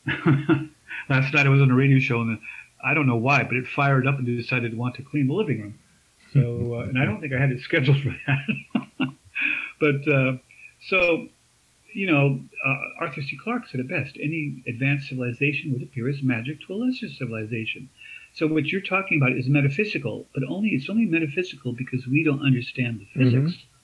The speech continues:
Speaker 2: Exactly.
Speaker 1: And, and metaphysics may eventually be rolled into physics. I mean,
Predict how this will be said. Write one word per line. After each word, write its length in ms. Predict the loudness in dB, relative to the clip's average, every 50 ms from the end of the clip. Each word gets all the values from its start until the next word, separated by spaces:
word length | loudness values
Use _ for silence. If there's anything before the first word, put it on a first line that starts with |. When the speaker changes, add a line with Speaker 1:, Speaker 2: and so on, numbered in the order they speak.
| _ _ _ _ _ _ _ _ _ _ _ _ _ _ _ _ -8 -6
Speaker 2:
Exactly. 600 | -4 -2 0 0 0 0 0 -2 -2 -4 -8 -8 -12 -20 _ _ _ _ _ -4 -2
Speaker 1:
And, 300 | 0 0 0 -2 -6 -6 -2 2
and 140 | 4 6 6
metaphysics 640 | 6 6 2 2 2 0 0 0 0 -4 -4 -6 -8 -16 -18 -10 -4
may 280 | 2 4 4 6 6 4 2 2 2 2
eventually 380 | 2 2 2 0 -2 -2 -2 -2
be 200 | 0 2 2 4
rolled 280 | 4 4 4 2 2 0
into 340 | -2 -4 -4 -2 -2 -4 -4
physics. 440 | -2 -2 -4 -4 -4 -10 -12 -12 -18 -12 -8 -4
I 60 | -2
mean, 320 | 0 0 0 0 -2 -6